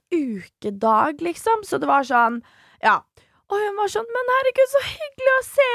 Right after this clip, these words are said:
dere, da, da, da, da, da», liksom. Og så sier hun sånn, «Ja, herregud, jeg skal på kino, jeg også, da, da, da. Dere, jeg har noe jævlig bra, liksom. Jeg har to gratis kinobilletter, hvor dere da får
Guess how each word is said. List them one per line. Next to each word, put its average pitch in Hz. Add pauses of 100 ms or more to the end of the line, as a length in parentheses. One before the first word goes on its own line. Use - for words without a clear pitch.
dere, 480
da, 480
da, 453
da, 440
da, 440
da», 392
liksom. 370 (640)
Og 370
så -
sier 320
hun 269
sånn, 240
«Ja, 359 (120)
herregud, 359
jeg 349
skal 320
på 330
kino, 330
jeg 302
også, 294
da, 277
da, 277
da. 262 (520)
Dere, 269
jeg 285
har 262
noe 277
jævlig 202
bra, 202
liksom. 302 (380)
Jeg 277
har 247 (160)
to 294
gratis 233 (140)
kinobilletter, 190 (520)
hvor 311
dere 302
da 269
får 285